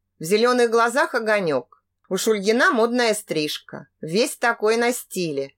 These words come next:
И взгляд, говорящий, что ему до всех похуй. У Артёма так всегда. Его обычное состояние. Странно, но я уже начала запоминать их повадки и привычки. А ещё взгляды, по которым понятно, о чём они думают.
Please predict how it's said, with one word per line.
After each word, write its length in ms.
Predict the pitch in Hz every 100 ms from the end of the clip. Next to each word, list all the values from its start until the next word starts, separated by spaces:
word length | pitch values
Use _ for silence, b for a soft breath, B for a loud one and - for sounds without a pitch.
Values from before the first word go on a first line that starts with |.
| _ -
И 160 | 294
взгляд, 480 | 339 262 262 202 185
говорящий, 640 | 185 185 202 330 381 214
что 180 | 185 -
ему 280 | 190 220 339
до 180 | 220 190
всех 280 | - 262 -
похуй. 520 | 240 190 - - _ _ _ _ -
У 120 | 196
Артёма 460 | 214 208 370 359 254
так 180 | 240
всегда. 580 | - - 254 214 160 120 _ _ -
Его 260 | 233 262
обычное 500 | 247 233 302 277 254
состояние. 880 | 254 233 - 226 202 156 135 127 - _ _
Странно, 520 | - - 269 370 381 240
но 100 | 196
я 200 | 214 269
уже 200 | 254 262
начала 480 | 262 - 330 269
запоминать 640 | 170 175 175 180 240 330 254
их 100 | 247
повадки 520 | 220 220 294 320 214
и 60 | 208
привычки. 760 | 226 254 185 156 - - - _ _
А 140 | - 185
ещё 260 | 202 349
взгляды, 720 | 359 277 240 208 165 147 139 - _
по 80 | 170
которым 440 | 180 180 208 190
понятно, 540 | 190 196 220 349 349 208
о 80 | 175
чём 260 | 202 220
они 180 | 233 285
думают. 540 | 262 339 226 147 117